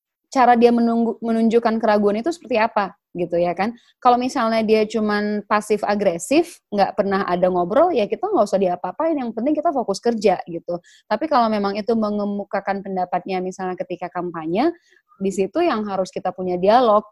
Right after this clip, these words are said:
gitu ya kan. Pada akhirnya kan komunikasi yang penting gitu kan. Kan kita harus tahu kenapa orang meragukan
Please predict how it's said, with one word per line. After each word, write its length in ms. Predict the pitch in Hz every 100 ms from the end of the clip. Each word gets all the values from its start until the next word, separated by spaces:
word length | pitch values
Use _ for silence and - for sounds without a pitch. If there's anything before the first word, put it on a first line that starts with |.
| 180
gitu 240 | 175 - 170
ya 80 | 165 -
kan. 240 | 165 196
Pada 320 | 202 190 190
akhirnya 480 | 175 202 190 226 269
kan 80 | 370 415 _ _ _ _ _ _ _ _ _
komunikasi 560 | _ 214 214 214 302 339
yang 160 | 226 226
penting 480 | 247 247 220 220
gitu 240 | 202 190 190
kan. 160 | 190
Kan 160 | 202 277
kita 240 | 302 320
harus 160 | 233 233
tahu 320 | - 220 202
kenapa 240 | 202 214 294
orang 400 | 247 202 202 202 - -
meragukan 720 | 196 185 190 202 - 180 180